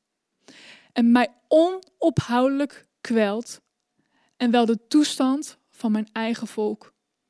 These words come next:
De mensen waar hij vroeger bij hoorde, de Israëlieten. "Echt, ik zou zelfs van Christus afgesneden willen zijn, als ik daarmee mijn broeders en zusters van de ondergang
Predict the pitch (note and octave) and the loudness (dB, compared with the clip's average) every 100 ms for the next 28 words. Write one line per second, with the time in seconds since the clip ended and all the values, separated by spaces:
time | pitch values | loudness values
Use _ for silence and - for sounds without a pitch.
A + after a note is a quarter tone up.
0 | _ _ _ _ _ - A3 B3 B3 A#3+ | _ _ _ _ _ -4 -2 -2 -6 -8
1 | A3+ G#3+ G#3+ B3+ A3+ G#3 G#3 G3+ G#3 G#3+ | -8 -10 -10 -12 -12 -12 -12 -14 -14 -16
2 | A3 _ _ _ _ _ _ F#4 B3+ A#3 | -20 _ _ _ _ _ _ -12 -8 -8
3 | A#3 A3 G#3+ - G#3+ - _ _ _ _ | -6 -4 -4 -8 -16 -18 _ _ _ _
4 | _ _ _ - - _ _ - C#4+ B3+ | _ _ _ -20 -20 _ _ -4 -2 -2
5 | - - - _ _ _ B3+ - C#4+ C#4 | -6 -20 -20 _ _ _ -10 -4 -2 -2
6 | C#4 B3+ C4 A#3+ C#4+ C4+ C#4 - - - | -4 -6 -6 -4 -4 -4 -4 -8 -12 -2
7 | D#4 - - - C#4+ B3+ A#3+ A3+ A#3 G#3 | 0 0 -8 -6 -2 0 0 0 0 0
8 | A3+ G#3+ A#3+ C4+ _ _ _ _ _ - | -2 -2 -6 -8 _ _ _ _ _ -4
9 | C4 B3+ G#3 B3+ C#4 B3+ B3 C#4+ - - | 0 0 2 2 4 2 2 -2 -6 -2
10 | A#3+ A3 A3 C4 C#4 C#4 - - _ B3 | 0 2 2 0 0 -2 -4 -14 _ -2
11 | A3 - B3+ - C4 A#3+ - A#3 A3 - | -2 0 -2 -2 -8 -14 -8 -6 -6 -6
12 | C4 D4 D4 - B3 B3+ B3+ | -6 -4 -6 -6 -4 -4 -6